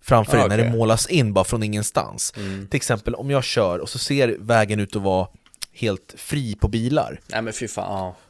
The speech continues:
Speaker 1: Och sen så bara, boom, så bara kommer upp en bil det bara ritas in från ingenstans, en bil.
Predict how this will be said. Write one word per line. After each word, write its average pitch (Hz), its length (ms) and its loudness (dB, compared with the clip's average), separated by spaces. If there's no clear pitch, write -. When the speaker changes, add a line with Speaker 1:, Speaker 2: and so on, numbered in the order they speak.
Speaker 1:
Och 160 160 8
sen 143 220 6
så 156 240 4
bara, 151 260 6
boom, 131 280 4
så 120 100 -6
bara 117 120 4
kommer 139 260 6
upp - 180 6
en 104 100 2
bil 92 280 -2
det 143 60 0
bara 139 100 10
ritas 131 340 4
in 110 220 -2
från 113 140 -2
ingenstans, 110 680 0
en 117 140 0
bil. 85 340 -2